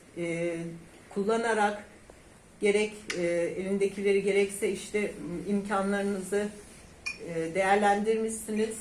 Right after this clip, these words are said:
Bizim çok hoşumuza gitti. Biz Doğa Ecen Derneği olarak, e, bu çalışmayı çok beğendik.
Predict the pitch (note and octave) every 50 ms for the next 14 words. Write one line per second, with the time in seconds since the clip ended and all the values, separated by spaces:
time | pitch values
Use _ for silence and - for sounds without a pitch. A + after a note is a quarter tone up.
0 | - - - G#3+ G#3 G#3+ B3 B3 A#3+ - C4+ C4+ - C4 B3+ - - A#3 A3+ G#3+
1 | G#3 G#3+ F#3+ F#3 F#3 - - - A#3+ B3 C#4 D4 - - - - - - - A3+
2 | G#3+ G#3+ G#3+ A3 G#3+ A3 B3+ C4 C4 - A#3+ A3 A3 A3 G#3 G#3 G#3 G#3 G#3 G#3
3 | A3 A3+ B3 B3 A3+ G#3 G3 F#3 G3+ A3+ B3+ - - - - - - - - -
4 | - - D#3 E3 D#3+ E3 E3 E3 E3+ E3+ E3 G3+ A3 A3 - B3 A#3 A#3 A3 -
5 | - A#3 A3+ A#3 G#3 - - C4+ C4 - - F#3 F3+ D#3 D3+ D3 C#3+ C#3 E3 G#3+
6 | -